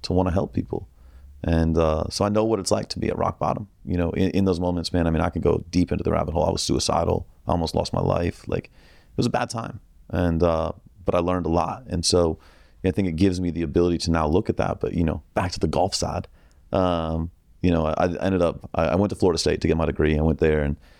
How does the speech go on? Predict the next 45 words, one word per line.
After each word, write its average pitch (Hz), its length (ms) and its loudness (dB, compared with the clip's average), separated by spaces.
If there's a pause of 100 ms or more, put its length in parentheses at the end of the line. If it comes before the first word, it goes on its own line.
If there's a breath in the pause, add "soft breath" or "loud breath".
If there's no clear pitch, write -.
(240 soft breath)
I - 60 -2
did 82 140 2
the 82 40 -2
party 82 280 -2
thing 80 220 0
for, 80 120 0
like, 78 160 2
a 78 40 0
year 76 360 2 (340)
and, 78 320 2
uh, 76 220 4
realized, 76 400 2
like, 73 160 2
I 76 40 2
don't 73 140 0
wanna 73 160 0
waste 73 240 0
my 76 80 2
life. 73 380 0
And 73 100 -4
so, 73 320 2 (420 soft breath)
uh, 76 260 0
while 82 200 2
everyone 82 280 0
was 73 100 -2
partying, 73 400 0
I 80 80 2
needed 76 240 0
something 71 240 0
to 71 80 -2
do. 73 200 2
So 73 160 -2
I 71 160 2 (120)
moved 80 260 2
down 71 220 0
to 73 80 -6
the 71 80 -4
golf 71 260 -2
course 69 300 0
and 73 60 0
I 71 40 0
started 71 200 0
playing 71 260 0
golf 71 200 0
again. 69 320 0